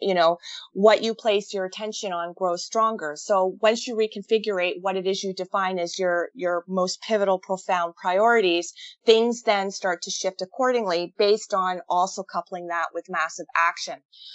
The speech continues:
So let's talk about the mindset factor. You know, when people say mind over matter and it comes to things that you've been personally afflicted by, such as health, such as social anxiety, um,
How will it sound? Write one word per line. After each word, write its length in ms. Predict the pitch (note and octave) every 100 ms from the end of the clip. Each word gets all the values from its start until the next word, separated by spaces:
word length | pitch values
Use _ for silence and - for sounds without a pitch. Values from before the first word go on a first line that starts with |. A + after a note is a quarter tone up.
| - -
So 180 | - A#3+
let's 260 | C4 D4
talk 280 | - E4+ E4+
about 260 | C4+ B3 B3
the 60 |
mindset 480 | A3+ F#3+ G3+ G#3 G3+ -
factor. 440 | F3+ D#3+ - D#3 -
You 100 | F#3+
know, 160 | G3+
when 240 | F#3+ G3+ G#3
people 280 | C4+ B3+ B3
say 400 | C4 A3 G#3+ G#3
mind 360 | G3 F#3 G3+
over 480 | G3+ F#3+ G3 F#3 - F#3+
matter 500 | F#3+ F3+ F3+ F3+ E3+
and 100 | F3+
it 80 | E3+
comes 260 | G3+ G3 -
to 100 | G#3
things 340 | F#3+ F3+ F3
that 140 | E3+ -
you've 260 | F#3 F3+
been 180 | G3+ F3+ -
personally 400 | F#3 F3+ F#3+ F3
afflicted 520 | D#3+ - A#3+ B3+ G#3+
by, 500 | - E3+ E3 D#3+ E3+ - - - -
such 320 | - C#4+ D4
as 140 | C4 -
health, 380 | G3+ F#3 F#3+
such 340 | - A#3+ A#3 B3+
as 100 | A#3+
social 400 | G#3+ G3 G3+ F3+
anxiety, 760 | F3 E3+ F3+ F3+ F#3+ F3+ D#3+ - - _ -
um, 400 | G3 G3 F#3+